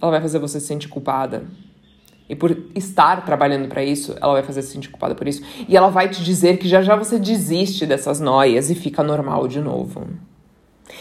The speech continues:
Ela vai te dizer que você tá chata, que você tá sendo uma amiga ausente.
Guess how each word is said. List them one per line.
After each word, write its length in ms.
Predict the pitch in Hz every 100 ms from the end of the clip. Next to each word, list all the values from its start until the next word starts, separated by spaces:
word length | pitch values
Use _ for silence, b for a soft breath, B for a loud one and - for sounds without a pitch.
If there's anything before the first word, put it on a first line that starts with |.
| B
Ela 160 | - 180
vai 120 | 196
te 120 | 196
dizer 260 | 185 185 180
que 60 |
você 180 | 180 175
tá 160 | 190 196
chata, 640 | - - 156 185 - - - - _ _ -
que 60 |
você 100 | -
tá 80 | 170
sendo 160 | 165 165
uma 80 | 165
amiga 300 | 170 170 170
ausente. 1000 | 175 185 185 151 139 143 - - -